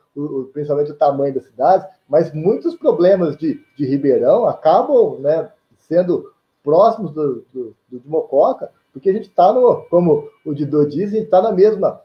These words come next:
na mesma região metropolitana, então, é, Ribeirão é, sem dúvida, uma referência pra Mococa, na questão do comércio, na questão do entretenimento, em vários,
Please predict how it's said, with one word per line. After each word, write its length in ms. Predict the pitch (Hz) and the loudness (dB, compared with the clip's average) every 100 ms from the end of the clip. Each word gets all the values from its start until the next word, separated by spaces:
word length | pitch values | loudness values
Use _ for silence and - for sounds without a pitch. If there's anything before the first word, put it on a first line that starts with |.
| _ | _
na 120 | 151 147 | -4 0
mesma 400 | 151 180 165 143 | 2 0 -2 -2
região 600 | 156 165 113 143 202 214 | 0 -2 2 2 4 2
metropolitana, 760 | 185 170 156 139 - 147 196 | -4 -4 -6 -6 -2 0 0
então, 300 | 160 160 160 - _ _ | 0 -6 -6 -12 _ _
é, 240 | 147 151 143 | -10 -8 -6
Ribeirão 600 | 156 170 139 165 214 - | -2 2 4 4 2 0
é, 400 | 135 202 254 - _ _ | 2 4 4 0 _ _
sem 220 | 160 139 | -8 -4
dúvida, 260 | 170 226 185 | -6 -6 -6
uma 140 | 156 | -4
referência 520 | 175 175 147 214 214 | -4 -2 -2 -2 -4
pra 140 | 214 170 | -4 -4
Mococa, 680 | 143 - 156 196 180 - _ _ | -4 -2 0 0 -2 -12 _ _
na 240 | 156 180 220 | -6 -4 -2
questão 360 | 185 - 185 | -4 0 -2
do 80 | 170 | -2
comércio, 840 | 147 120 131 190 208 185 - 156 - _ | -2 -2 2 4 4 2 -4 -10 -10 _
na 100 | 156 | -4
questão 300 | 160 123 190 | -2 -2 0
do 80 | 196 | 0
entretenimento, 1000 | 190 180 156 127 139 190 208 185 170 147 | -2 -2 -6 -6 -4 -2 -2 -2 -6 -6
em 140 | 135 | -4
vários, 500 | 165 233 302 - | 0 0 -2 -8